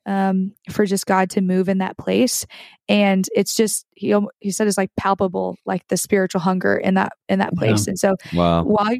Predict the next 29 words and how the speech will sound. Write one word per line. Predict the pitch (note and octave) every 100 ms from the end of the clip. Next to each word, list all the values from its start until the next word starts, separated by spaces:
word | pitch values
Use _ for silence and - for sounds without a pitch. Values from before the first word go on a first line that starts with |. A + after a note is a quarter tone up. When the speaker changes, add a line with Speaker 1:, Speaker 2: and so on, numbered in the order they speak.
| -
Speaker 1:
praying | - G#3 G#3 G#3
for, | - G3+ G3 F#3+ F#3+ -
uh, | G3 F#3+ F#3
Greeley, | G3 G3 G3+
Colorado, | F#3+ F#3+ F#3+ F#3+ F#3 F#3
just | B3 B3+ -
pray | G3 F#3+ G3
that | G3 -
God | F#3+ F#3+ G3+
would, | G3 F#3+ F#3 - - _ _
um, | G3+ F#3
continue | - G#3+ - G#3 G#3+
to | G#3
raise | G3 G3 G3+
up, | G#3 G#3 _ -
uh, | G3+ F#3+ G3+
more | G3 F#3+ F#3+ G#3+
people, | - G3 - A#3+ B3 -
uh, | G#3 G3+
who | G3+ - F#3+
want | G3 G3
to | -
know | G3+ G3+
him | G3 G3+
and | F#3+
follow | - G3+ F#3+
him, | F#3+ G3
and | F#3+ F#3
that | F#3+